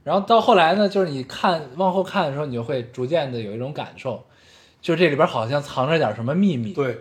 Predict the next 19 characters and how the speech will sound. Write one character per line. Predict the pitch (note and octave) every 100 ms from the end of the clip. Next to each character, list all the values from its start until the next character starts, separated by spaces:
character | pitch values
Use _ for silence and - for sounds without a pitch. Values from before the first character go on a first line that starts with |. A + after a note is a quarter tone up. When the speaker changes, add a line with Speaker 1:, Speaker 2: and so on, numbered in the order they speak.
| -
Speaker 1:
就 | A2+
这 | A2
个 | G#2+
事 | -
儿。 | B2
Speaker 2:
对。 | C3 A2+ - _ _ _
Speaker 1:
然 | C3+ D3+
后 | E3
呢， | C#3+ C3 B2 B2 - _ _ _
然 | - D3
后 | D3+
他 | F#3 F#3+
确 | - F#3
实 | D#3 F3+
演 | B2+ G#2
了 |
很 | G#2+ A#2
久 | D#3+ B2+ F#2
的 | F#2+ F#2+